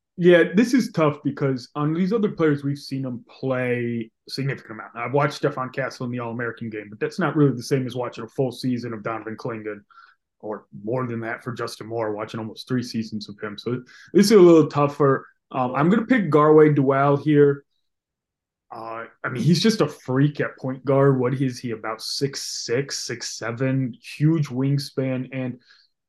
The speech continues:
I think this is really important. He has N B A aspirations after this year. He has one and done aspirations. He got some N B A buzz last summer.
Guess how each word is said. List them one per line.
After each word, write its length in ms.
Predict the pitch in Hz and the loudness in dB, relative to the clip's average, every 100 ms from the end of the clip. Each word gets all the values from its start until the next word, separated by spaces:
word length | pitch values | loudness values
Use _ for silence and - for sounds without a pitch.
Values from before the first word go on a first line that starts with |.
| _ _ _ _ - | _ _ _ _ -6
I 40 | 147 | -2
think 180 | 208 208 | 0 0
this 160 | 220 | 2
is 100 | 208 | 4
really 260 | 170 175 165 | 8 8 8
important. 380 | 147 156 139 123 | 6 4 2 2
He 160 | 156 | 0
has 220 | 160 143 147 | 2 0 0
N 160 | 139 139 | -4 -2
B 120 | 139 | -2
A 160 | 135 120 | -2 -6
aspirations 680 | - - 117 113 - 110 | -12 -10 -8 -8 -10 -10
after 240 | 113 - 107 | -10 -10 -12
this 280 | 110 - | -12 -12
year. 240 | 107 98 - | -12 -12 -10
He 220 | 139 139 143 | -6 -4 -2
has 200 | 139 131 | 0 -2
one 220 | 131 135 | -2 -4
and 140 | 127 | -4
done 160 | 120 120 | -8 -8
aspirations. 720 | 117 110 123 113 113 - 113 | -10 -10 -8 -8 -8 -10 -12
He 140 | - 113 | -12 -14
got 340 | 110 135 147 | -8 -6 -4
some 180 | - 139 | -2 -2
N 140 | 131 | -2
B 140 | 120 123 | -4 -4
A 100 | 117 | -6
buzz 540 | 107 120 117 110 - _ _ _ _ _ _ _ _ - | -8 -6 -6 -8 -16 _ _ _ _ _ _ _ _ -8
last 520 | 120 117 - - - | -6 -8 -12 -14 -4
summer. 420 | 135 117 104 | -4 -4 -8